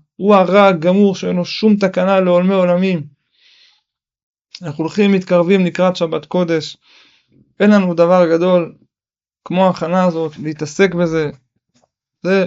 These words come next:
חביב מאוד לפני השם יתברך, כל דיבור ודיבור. אפילו שאדם זוכה ללמוד את ההלכות האלה, הוא מקיים בכל רגע את המצווה הזאת, אם הוא זוכר בזה. מצוות עמלק, הקדוש ברוך הוא ייחד כמה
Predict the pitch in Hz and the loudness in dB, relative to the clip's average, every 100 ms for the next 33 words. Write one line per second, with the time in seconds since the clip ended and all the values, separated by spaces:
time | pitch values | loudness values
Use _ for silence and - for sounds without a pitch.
0 | - - - _ _ - 156 175 208 180 | -6 -20 -20 _ _ -6 -2 2 2 0
1 | 190 175 175 185 180 - 185 160 170 175 | -2 -4 -4 -4 -4 -2 -4 -2 2 2
2 | 160 - 196 196 175 165 190 175 156 160 | 0 -2 2 2 2 -2 -2 -2 -4 -4
3 | 190 156 - _ _ _ _ _ _ _ | -4 -4 -8 _ _ _ _ _ _ _
4 | _ _ - 214 214 196 180 190 202 175 | _ _ -4 0 2 4 2 2 0 -2
5 | 175 196 202 185 - - 165 165 196 202 | -6 -4 -2 -4 -8 -8 -4 4 6 6
6 | 143 - _ _ 151 151 151 151 151 196 | 2 -6 _ _ -12 -6 -4 -6 -6 -8
7 | 185 175 165 160 151 165 180 160 - 185 | -2 -2 -2 -4 -6 -2 -2 -2 -2 0
8 | 175 185 175 - 151 151 170 180 160 156 | 0 0 -2 -2 -10 -8 -2 -2 -2 -6
9 | 156 151 143 - 135 135 135 185 196 170 | -10 -10 -10 -14 -12 -10 -4 0 2 2
10 | 151 143 139 _ - - - _ _ _ | 0 -2 -6 _ -20 -20 -20 _ _ _
11 | _ _ _ _ _ _ _ 147 147 180 | _ _ _ _ _ _ _ -12 -2 2
12 | 185 165 156 170 180 151 160 190 180 165 | 2 2 -2 -2 -4 -6 -6 -6 -4 -6
13 | 165 190 170 175 196 147 139 190 202 | -4 -4 -4 0 0 0 -2 2 4